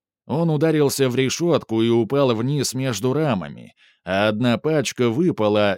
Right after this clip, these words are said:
и теперь лежала у всех на виду. "Это не мое",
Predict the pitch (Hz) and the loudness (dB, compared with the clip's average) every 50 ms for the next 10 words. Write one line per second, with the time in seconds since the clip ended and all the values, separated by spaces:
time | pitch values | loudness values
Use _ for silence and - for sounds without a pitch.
0 | - - 123 127 131 123 120 113 - - 123 - 147 151 131 120 120 120 110 95 | -4 -8 -6 -4 -2 -2 -2 -4 -4 -6 -6 -2 -2 -2 0 0 0 -2 -2 0
1 | 131 127 123 113 110 113 107 101 95 - - 120 110 101 - - 110 110 107 107 | 0 0 2 2 2 0 0 -2 -4 -6 -4 -4 -4 -4 -4 -4 -4 -2 -2 -2
2 | 107 101 85 - - 50 - - _ _ _ _ _ _ _ _ _ _ _ _ | -2 -2 -4 -6 -14 -16 -18 -20 _ _ _ _ _ _ _ _ _ _ _ _
3 | _ _ _ _ _ _ _ _ - 107 113 123 120 - 151 151 160 165 170 175 | _ _ _ _ _ _ _ _ -14 -10 -10 -8 -4 -2 -2 0 2 2 2 4
4 | 185 180 160 147 135 123 120 107 | 6 6 6 6 6 4 4 2